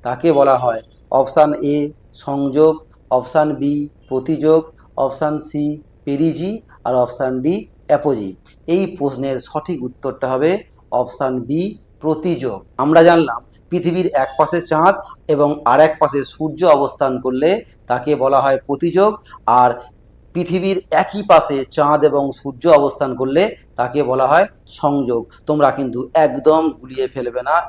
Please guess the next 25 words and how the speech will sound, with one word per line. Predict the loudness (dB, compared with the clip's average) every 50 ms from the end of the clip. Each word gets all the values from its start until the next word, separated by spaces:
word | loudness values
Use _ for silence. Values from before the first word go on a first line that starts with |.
| -6 -6
এই | -6 -6 -8 -6 -6
সংযোগ | -6 -4 -4 -6 -2 0 0 0 0 -2 -4 -4
আর | -4 -4 -6
প্রতিযোগ | -12 -12 -10 -6 -2 -2 0 0 0 -2
অবস্থানকে। | -2 -2 -8 -8 -10 -10 -10 -10 -12 -14 -16 -18 _ _ _ -6 -2 2
নেক্সট | 2 2 0 -2 -10 -14 -16 _ _ _ _ _ -4
আজকের | -4 -4 -4 -2 2 2 2 2 4
ক্লাসের | 4 4 4 4 2 -2 -4 2 4
লাস্ট | 4 4 4 2 0
কোয়েশ্চেন, | 2 2 2 2 2 0 2 2 2 0 -4 -8 _ _ _ -8 -8
অর্থাৎ | -6 -4 -4 -4 -4 -4 -6
কোয়েশ্চেন | -6 -6 -6 -4 -6 -6 -4 -4 -4
নম্বর | -4 -4 -4 -4 -6 -6 -4
কুড়ি, | 0 2 2 2 0 -2 -6 -12 _ _ _ _ _ _ _ _ _ _ _ _ _ _ _ _ _ -8
মুখ্য | -2 0 0 0 0 -6 -6 0 2 2 2 0
জোয়ারের | 0 2 4 4 4 4 2 -2 -4 _ -6 -2
কোন | 2 2 4 4 2 0 -2 -4 -4 -4
অংশে | -4 -6 -8 -4 -2 -2 -2 -2 -2
গৌণ | -2 -2 -2 -2 -2 -2 -2 -2 -4
জোয়ার | -4 -2 0 0 0 -2 -2 0
হয়? | 0 0 0 -2 -6 _ _ _ _ -4 0
অপশন | 0 0 0 -2 0 2 2 2 2 -4 -4 -4 -2
এ | -2 -2 -2 -4 -8 -14 _ -20 -14 -10
বিপরীত | -10 -10 -4 -2 0 0 2 4 2 2
অংশে, | 2 0 -4 -6 -6 -8